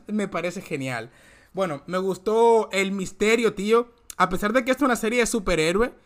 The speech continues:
el misterio que se manejó dentro de la serie me encantó. Me encantó, no sé, fue como, fue como algo que yo no suelo ver en una serie de superhéroes y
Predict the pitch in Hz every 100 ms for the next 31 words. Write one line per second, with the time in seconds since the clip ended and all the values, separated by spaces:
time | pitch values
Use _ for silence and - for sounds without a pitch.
0 | _ - 175 190 185 - 208 226 254 233
1 | 220 202 196 185 214 214 208 190 180 -
2 | 190 208 202 139 143 135 131 123 131 117
3 | - _ - 151 160 156 143 175 170 202
4 | 202 165 190 190 247 254 226 - 214 269
5 | 262 240 247 247 202 220 220 220 202 202
6 | 185 175 185 196 185 175 180 160 165 196
7 | 180 175 135